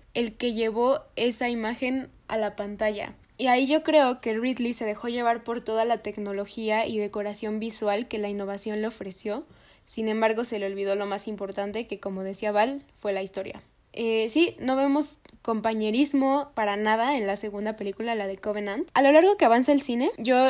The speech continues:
veo que cada vez se centra más en el ser humano y en las relaciones que tiene, para que el espectador pueda hacer empatía con los personajes.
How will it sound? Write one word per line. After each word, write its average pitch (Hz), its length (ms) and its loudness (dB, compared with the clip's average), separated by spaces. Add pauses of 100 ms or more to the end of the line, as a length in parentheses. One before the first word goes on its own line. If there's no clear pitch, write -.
(140)
veo 240 300 2
que 233 160 -6
cada 226 240 4
vez 226 140 0
se 247 100 -6
centra 226 380 -4
más 214 400 -2
en 220 160 -6
el 214 100 -2
ser 220 200 -4
humano 214 380 -4 (120)
y 233 160 0
en 214 100 2
las 214 140 0
relaciones 220 520 -2
que 214 120 -8
tiene, 202 400 -8 (160)
para 214 220 2
que 214 100 -4
el 220 80 0
espectador 220 600 -2
pueda 240 300 2
hacer 220 220 -4
empatía 214 560 -6
con 214 160 -4
los 208 120 -4
personajes. 214 720 -6